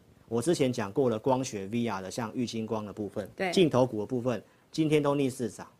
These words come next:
Speaker 2: 是。
Speaker 1: 好，那为什么呢？你可以看一下我十一月二十一号的志在必得哈，明年会有苹果新头盔要亮相。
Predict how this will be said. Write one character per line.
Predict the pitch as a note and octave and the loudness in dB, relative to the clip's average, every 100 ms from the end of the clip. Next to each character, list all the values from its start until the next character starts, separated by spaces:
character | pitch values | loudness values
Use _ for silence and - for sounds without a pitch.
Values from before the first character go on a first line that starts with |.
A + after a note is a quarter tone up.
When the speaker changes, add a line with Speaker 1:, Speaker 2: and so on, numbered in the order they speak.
| _ - | _ -20
Speaker 2:
是。 | - G#3 | -8 -4
Speaker 1:
好， | F#3 | -2
那 | A2+ C#3+ | 2 4
为 | F3 E3+ | 8 8
什 | D#3+ G2+ | 6 -4
么 | F#2+ | -6
呢？ | F#2+ F#2+ | -8 -6
你 | A2 | -4
可 | A2+ | 4
以 | D#3 | 4
看 | D3+ C#3 | 4 0
一 | |
下 | C3+ A#2+ | 2 0
我 | G2 | -2
十 | - | -4
一 | A2+ | 0
月 | B2 B2+ | 2 2
二 | |
十 | B2 A2 | 0 -4
一 | G2+ | -8
号 | G#2 | -8
的 | F2+ | -10
志 | - | -12
在 | G#2+ G#2 | -10 -10
必 | G#2 | -10
得 | F#2 - - | -12 -14 -20
哈， | - - - - | -20 -20 -20 -2
明 | B2+ F#3 | 2 4
年 | G3+ D#3+ | 4 4
会 | F#3 | 6
有 | D#3 | 4
苹 | - A#2+ | 4 -2
果 | C#3 A2+ | 0 0
新 | G#2 B2+ | 0 -4
头 | A#2+ G#2 | -4 -4
盔 | A2+ A2 | -4 -4
要 | G#2+ | -4
亮 | G#2+ F2+ | -6 -8
相。 | - F#2+ | -12 -12